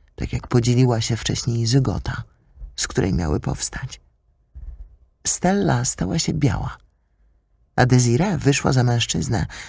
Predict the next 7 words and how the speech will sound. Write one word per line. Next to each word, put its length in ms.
o 100
najciemniejszej 760
skórze, 560
jakiego 380
tylko 480
zdołała 460
znaleźć. 580